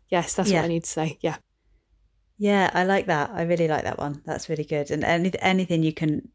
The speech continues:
Speaker 2: learn about what they're going through is gonna help, isn't it? Yeah.
Speaker 1: Mm.
Speaker 2: Um, I think it's important that you maybe also recognise that you might need to speak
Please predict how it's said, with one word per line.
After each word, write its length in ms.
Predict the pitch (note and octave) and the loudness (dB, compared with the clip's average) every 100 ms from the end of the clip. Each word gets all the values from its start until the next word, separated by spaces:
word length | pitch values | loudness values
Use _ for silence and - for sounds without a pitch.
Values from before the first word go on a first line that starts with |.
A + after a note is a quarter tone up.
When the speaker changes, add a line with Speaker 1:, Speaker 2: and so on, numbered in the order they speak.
| _ - | _ -4
Speaker 2:
learn 300 | D#3 C#3+ C#3+ | 0 2 2
about 340 | C#3 C3+ - | 0 0 0
what 140 | D#3 | -4
they're 100 | - | -4
going 240 | C#3+ C#3+ C#3 | -2 -2 -2
through 140 | C#3+ | -2
is 120 | C#3 | -4
gonna 180 | - C3+ | -4 -8
help, 320 | C#3 D3 C#3+ | -6 -8 -8
isn't 200 | D3+ - | -10 -8
it? 120 | D3 - - | -8 -10 -10
Yeah. 240 | D#3+ - | -8 -6
Speaker 1:
Mm. 380 | F#3+ F3+ F3 E3+ _ _ - - - - - _ | -4 -4 -6 -8 _ _ -20 -20 -20 -20 -20 _
Speaker 2:
Um, 920 | F#3+ F#3 F#3 F#3 F#3 F#3 F#3 F#3 F#3 - _ _ _ _ _ _ _ _ _ _ _ - | 0 2 4 4 4 4 4 4 2 -2 _ _ _ _ _ _ _ _ _ _ _ -4
I 200 | G3 G3+ | 0 2
think 1040 | G3+ - G#3+ G3+ F#3 F3+ - - - - _ _ _ | 0 0 2 2 2 -2 -8 -20 -20 -20 _ _ _
it's 280 | F3+ - - | -4 -2 -2
important 600 | E3+ E3 E3+ E3+ D#3+ - | -2 0 0 2 0 0
that 200 | D#3+ - _ - | -2 -2 _ -10
you 720 | E3 D#3+ D#3+ D#3 D#3 D#3+ D#3+ | -2 2 2 2 2 2 2
maybe 440 | D#3 D3+ D3+ D#3 | 2 2 0 -2
also 320 | E3+ D#3 - D3 | -2 -4 -4 -4
recognise 480 | D3 - C#3+ C#3+ | -6 -6 -4 -4
that 100 | - - | -4 -6
you 200 | D#3+ D#3 | -2 0
might 220 | D#3 - | 0 2
need 200 | E3 D#3+ | -2 -4
to 120 | - | -6
speak 380 | D#3 - E3+ - | -6 -4 -4 -6